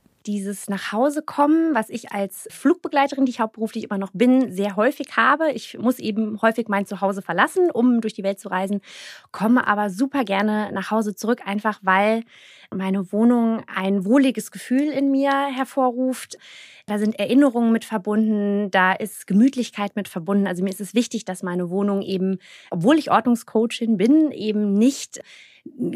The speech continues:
ganz clean und minimalistisch ist, sondern da sind Fotos, da sind Emotionen, da sind Gegenstände, die mir sehr viel bedeuten,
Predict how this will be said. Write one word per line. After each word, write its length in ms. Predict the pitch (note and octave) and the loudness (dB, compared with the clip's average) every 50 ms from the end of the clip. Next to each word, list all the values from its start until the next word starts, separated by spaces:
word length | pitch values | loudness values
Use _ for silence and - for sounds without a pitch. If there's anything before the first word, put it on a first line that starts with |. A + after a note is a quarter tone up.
| A#3+ - | -8 0
ganz 300 | - G#3 G#3+ B3+ B3+ - | 2 4 4 4 2 0
clean 280 | - - A3+ B3 C4+ C4 | 0 2 4 6 6 6
und 80 | A3+ G#3 | 6 4
minimalistisch 640 | G#3+ A3 G#3 G3+ G3+ F#3+ G#3+ A#3+ - - D4+ - | 4 4 2 2 0 0 -2 -4 -6 -8 -8 -8
ist, 120 | - A#3 | -8 -8
sondern 220 | - G#3 G3 G3 F#3+ | -6 -6 -4 -4 -4
da 80 | F#3+ | -4
sind 160 | F#3 G3 F#3+ - | -4 -4 -6 -2
Fotos, 480 | - D4+ D4+ B3+ - B3 A3+ A3+ A3 | 2 2 2 2 2 0 -2 -2 -2
da 140 | - G#3+ G#3 | -2 -4 -4
sind 300 | F3+ G3 G3+ G3+ F#3+ - | -2 -2 -2 -2 -4 -6
Emotionen, 760 | - G3+ G3 G3 F#3 - - - B3+ B3+ B3+ A#3 A3 G#3+ G#3 | -4 -2 -2 -2 -4 -6 0 2 4 4 4 4 2 0 0
da 120 | G3 F#3+ F3 | -4 -6 -4
sind 200 | F3+ F#3+ F#3+ F#3 | -4 -4 -4 -2
Gegenstände, 480 | G#3+ A3+ A#3+ A3+ - - G3+ G3+ G3+ | 0 0 0 0 0 -2 -4 -4 -2
die 120 | F#3 G3 F#3+ | -2 -2 -2
mir 100 | F#3 F3+ | -2 -2
sehr 140 | F#3 G3 | -2 -4
viel 120 | - - F3+ | -4 -4 -8
bedeuten, 560 | E3+ D#3+ G3+ A3+ D4 D#4 D4+ C4+ B3+ B3+ B3+ | -4 0 2 4 4 4 2 2 2 2 0